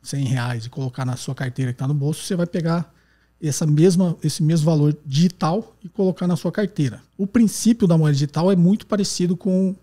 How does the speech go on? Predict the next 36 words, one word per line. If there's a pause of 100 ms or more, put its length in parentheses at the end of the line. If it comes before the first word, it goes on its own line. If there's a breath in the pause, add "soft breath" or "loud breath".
(140)
o
Bitcoin,
com
as,
com
os
criptoativos,
tá?
Mas (280 soft breath)
vou
explicar
que
tem
uma
certa
diferença. (580 soft breath)
Então,
essa
moeda,
ela
é
única
também,
né?
É
emitida
pelo
Banco
Central. (480)
É
assim
como
o
Bitcoin,
ela
é,